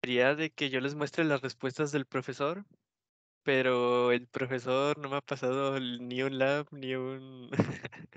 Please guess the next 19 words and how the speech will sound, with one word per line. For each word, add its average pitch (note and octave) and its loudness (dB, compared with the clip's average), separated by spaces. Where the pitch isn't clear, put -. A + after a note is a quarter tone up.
ni C3+ -6
un, B2+ -8
ni C3 -8
las B2+ 2
respuestas B2 -6
de C#3 -8
los B2 -12
labs, C#3+ -6
entonces, B2+ -12
pues, - -18
los A#2+ -10
tengo A#2+ -2
que - -4
hacer B2+ -2
con B2+ -2
las A#2+ 0
que A#2+ -6
yo B2 2
hice. D#3 -6